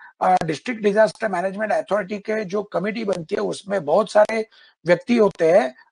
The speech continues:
और उनको शायद हमारी जो भी कठिनाई है, वो शायद पता नहीं है। तो इसलिए ये भी ध्यान रखना वाली बात है कि जो नायब इंडिया के जो अलग-अलग स्टेट यूनिट्स है,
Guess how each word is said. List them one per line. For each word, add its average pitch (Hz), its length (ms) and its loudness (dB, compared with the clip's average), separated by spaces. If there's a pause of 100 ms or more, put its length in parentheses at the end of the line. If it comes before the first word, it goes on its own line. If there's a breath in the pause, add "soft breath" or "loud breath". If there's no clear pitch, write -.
और 214 280 8
उनको 208 320 2
शायद 208 520 2 (280)
हमारी 208 360 4
जो 247 180 -2
भी 262 140 -2
कठिनाई 220 480 -2
है, 165 240 -2
वो 220 160 -2
शायद 220 340 2
पता 254 240 4
नहीं 269 200 0
है। 139 160 -2 (400 soft breath)
तो 208 80 2
इसलिए 233 420 2
ये 190 260 0
भी 240 140 -2
ध्यान 196 240 2
रखना 190 500 2
वाली 165 320 -2
बात 160 300 -2
है 240 160 2 (340 soft breath)
कि 175 80 -4
जो 196 200 -2
नायब 190 360 0
इंडिया 208 260 4
के 214 200 -4
जो 208 180 2
अलग-अलग 190 440 0
स्टेट 254 400 -2
यूनिट्स 214 400 2
है, 151 200 0